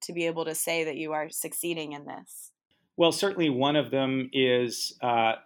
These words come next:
Speaker 2: is just a time management thing. I am, if I'm in town and I'm not, I'm not traveling on business, I am home for dinner one hundred percent of the time. Um, so that's really important to me. And, and, you know,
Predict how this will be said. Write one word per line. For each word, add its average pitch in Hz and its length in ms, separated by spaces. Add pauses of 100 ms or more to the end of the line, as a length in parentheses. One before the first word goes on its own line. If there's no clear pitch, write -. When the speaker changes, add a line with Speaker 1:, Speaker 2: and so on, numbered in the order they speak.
(360)
Speaker 2:
is 139 200
just 127 240
a 113 40
time 120 280
management 113 440
thing. 76 180 (120)
I 120 120
am, 113 300
if - 140
I'm 160 220
in 180 100
town 135 400
and 117 120
I'm 113 100
not, 123 260
I'm 120 120
not 120 200
traveling 139 600
on 139 100
business, 113 560 (400)
I 123 120
am 135 300 (120)
home 165 320
for 170 160
dinner 127 440
one 127 220
hundred 117 300
percent 107 320
of 98 60
the 101 80
time. 87 260 (800)
Um, 120 380
so 147 200
that's 156 300
really 123 200
important 104 400
to 92 60
me. 98 180
And, 104 320
and, 113 420
you 131 120
know, 107 100